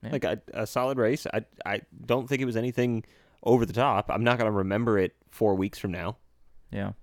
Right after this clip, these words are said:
Speaker 2: You know, it, it's, it's one of those races. But it, let me put it this way. It was exciting. We, we always compare, or at least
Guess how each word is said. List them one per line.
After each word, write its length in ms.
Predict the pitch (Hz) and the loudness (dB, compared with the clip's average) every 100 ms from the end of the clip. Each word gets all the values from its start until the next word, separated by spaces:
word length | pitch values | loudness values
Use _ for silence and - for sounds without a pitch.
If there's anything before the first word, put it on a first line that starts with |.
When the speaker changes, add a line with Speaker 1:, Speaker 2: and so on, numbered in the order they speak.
| - | -14
Speaker 2:
You 120 | - | -6
know, 240 | 101 78 - | -4 -6 -8
it, 180 | - - | -8 -6
it's, 180 | 101 - - 113 | -8 -10 -10 -6
it's 160 | - | -4
one 140 | 101 92 | -2 2
of 60 | |
those 200 | 95 107 | 2 2
races. 440 | 92 80 - 110 - _ _ _ _ - | 0 -6 -8 -10 -12 _ _ _ _ 0
But 240 | 98 - _ _ _ _ _ _ - | 0 0 _ _ _ _ _ _ 0
it, 220 | 143 - _ - - - | 0 0 _ -20 -20 -6
let 80 | 151 | 0
me 20 | |
put 120 | 147 | 2
it 40 | 147 | 2
this 160 | 143 | 2
way. 200 | 104 90 - _ _ _ _ _ _ _ _ _ - | 0 -2 -6 _ _ _ _ _ _ _ _ _ 0
It 180 | 156 160 | 0 2
was 160 | 135 107 | -2 -2
exciting. 680 | - - 95 120 170 202 - _ _ _ _ - | -6 -2 0 0 -2 -4 -12 _ _ _ _ -8
We, 180 | 113 - | -2 -2
we 260 | 113 110 - - | 0 -2 -2 0
always 360 | 113 143 143 | 2 4 2
compare, 600 | - 135 131 123 113 110 127 | 0 -4 2 4 4 2 -2
or 200 | 107 95 - | -2 -2 -2
at 160 | 107 | 0
least 240 | 110 113 | 0 -2